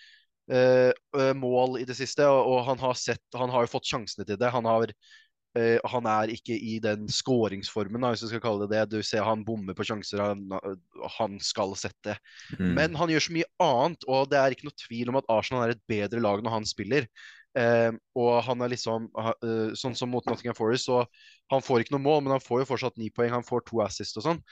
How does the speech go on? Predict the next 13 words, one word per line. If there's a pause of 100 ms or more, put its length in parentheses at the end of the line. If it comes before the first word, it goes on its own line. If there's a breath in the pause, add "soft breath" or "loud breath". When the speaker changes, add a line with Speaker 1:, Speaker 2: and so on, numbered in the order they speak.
(360 loud breath)
Speaker 1:
Eh,
han
er
involvert
i
det
Arsenal
gjør
offensivt,
og
så
lenge
han